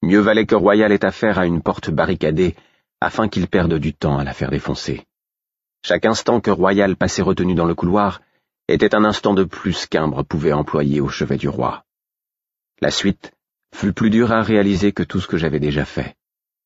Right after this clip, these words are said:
Je descendis aux cuisines, engageai la conversation avec la cuisinière, puis lui demandai à quoi rimait le remue-ménage dans les étages.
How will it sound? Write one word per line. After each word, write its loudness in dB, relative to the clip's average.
Je -2
descendis 2
aux 4
cuisines, 0
engageai 2
la 4
conversation -2
avec -2
la 0
cuisinière, 0
puis 2
lui 4
demandai 4
à 0
quoi 2
rimait 0
le 0
remue-ménage 0
dans -2
les 0
étages. -4